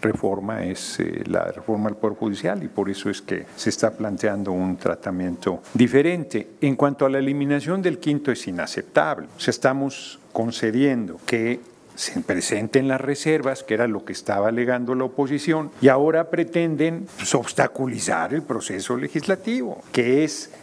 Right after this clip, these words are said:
no presen-, no, no tienen interés en presentar reservas. Tres mil seiscientas presentaron el, el año pasado en el presupuesto.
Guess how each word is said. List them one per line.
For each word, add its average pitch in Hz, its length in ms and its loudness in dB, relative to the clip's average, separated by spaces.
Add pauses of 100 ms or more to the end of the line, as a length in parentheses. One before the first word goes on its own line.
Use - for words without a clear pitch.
(280)
no 151 340 4
presen-, 123 360 -4 (100)
no, 139 160 2
no 151 220 -2
tienen 196 320 0
interés 139 500 2
en 143 140 -2
presentar 104 500 0
reservas. 160 680 -4
Tres 127 300 4
mil 196 240 2
seiscientas 151 760 0
presentaron 123 760 -2
el, 95 640 -4
el 104 240 0
año 127 260 0
pasado 117 540 0
en 92 100 -10
el 95 140 -8
presupuesto. - 640 -4